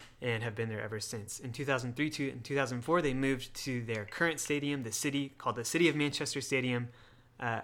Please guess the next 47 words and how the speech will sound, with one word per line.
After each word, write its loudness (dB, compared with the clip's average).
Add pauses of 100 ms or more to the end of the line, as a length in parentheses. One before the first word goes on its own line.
all, 4
now 4
titled -2 (260)
the -6
Etihad, -4 (360)
um, -8 (100)
because -8
of -10 (260)
sponsorship -2 (300)
deals, 2
but 0
it -4 (140)
was 0 (100)
a -6 (300)
stadium 4
that 0
they -4
held -4
the -6
Pan -4
American -2
Games -6
track -6
and -10
field 0
events -2
in, -2 (300)
which -4
I -2
thought 0
was -4
really -4
cool -6
'cause -10
I -4
love -8
track. -10
Anyway, 2
moving 4
on. 4 (240)
In 0
two 2
thousand 4
seven, 0 (100)
City 6
was 2
bought 4